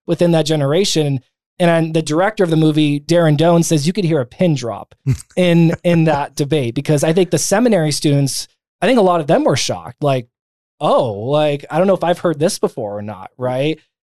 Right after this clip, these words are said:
Speaker 2: Yeah,
Speaker 1: And
Speaker 2: we, we, we've been inundated with lots of Left Behind kind
Speaker 1: Yes.
Speaker 2: of thinking, so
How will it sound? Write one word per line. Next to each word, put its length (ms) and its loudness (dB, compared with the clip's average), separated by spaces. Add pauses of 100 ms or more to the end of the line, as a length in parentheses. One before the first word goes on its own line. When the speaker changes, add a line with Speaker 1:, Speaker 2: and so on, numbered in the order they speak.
(160)
Speaker 2:
Yeah, 140 2
Speaker 1:
And 80 0
Speaker 2:
we, 140 2
we, 220 0
we've 260 -2
been 340 0
inundated 640 -2
with 160 -6
lots 240 -6
of 140 -8
Left 240 -6
Behind 680 -6
kind 140 -2
Speaker 1:
Yes. 260 -4
Speaker 2:
of 60 -4
thinking, 300 -6
so 340 -4